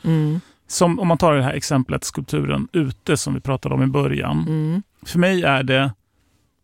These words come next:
Speaker 2: någonting som väcker massa tankar, eh, om, om hu-, hur det är att vara liten.
Speaker 1: Mm.
Speaker 2: Men det stannar ungefär där. Alltså det, det blir inte mer avancerat än så.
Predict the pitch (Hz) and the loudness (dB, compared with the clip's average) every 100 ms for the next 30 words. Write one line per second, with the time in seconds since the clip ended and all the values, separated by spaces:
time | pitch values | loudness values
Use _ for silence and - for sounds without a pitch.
0 | _ - 190 160 151 156 143 - 143 131 | _ -4 2 4 4 4 2 2 0 0
1 | 131 - _ _ _ - - 156 143 160 | -2 -8 _ _ _ -4 -2 0 0 0
2 | 160 139 127 139 - _ _ 254 156 143 | 0 0 2 -2 -2 _ _ -8 -4 -2
3 | 165 147 143 - 156 143 143 151 - - | 0 0 0 -2 -2 0 0 -4 -10 -6
4 | 156 151 143 131 143 135 135 - - - | 0 2 2 0 0 0 -2 -6 -4 -4
5 | 135 - - 175 165 156 160 _ _ _ | -4 -8 -2 0 2 0 -4 _ _ _
6 | _ 170 160 151 - 165 180 185 180 156 | _ 0 0 0 0 2 2 0 0 0
7 | 139 127 - - 135 151 156 151 151 156 | 0 -2 -4 -4 -6 -2 0 0 -2 -2
8 | 156 170 147 147 139 139 - 196 170 - | 0 0 2 2 2 2 0 0 0 2
9 | 131 - - 147 | 0 0 -4 -4